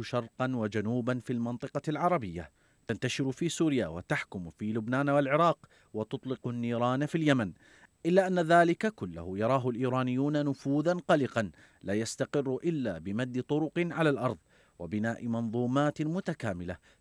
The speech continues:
تغير ديموغرافيا في مناطق وتزعزع الأمن في أخرى، تختلف في الأساليب والطرق، لكنها تتحد بالهدف والغاية،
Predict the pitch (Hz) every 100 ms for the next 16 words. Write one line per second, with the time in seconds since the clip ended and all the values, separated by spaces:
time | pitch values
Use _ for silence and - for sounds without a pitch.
0 | - 104 117 113 101 90 101 104 110 131
1 | 135 143 131 151 156 175 175 156 - -
2 | _ - 104 110 101 120 - 104 98 98
3 | - 117 131 135 170 165 143 147 - _
4 | - _ - 110 240 190 - 113 101 90
5 | - 120 117 131 165 185 - 131 - -
6 | _ _ _ - 98 117 117 123 120 -
7 | 123 _ 147 - 135 127 120 113 117 123
8 | 135 165 170 104 90 95 90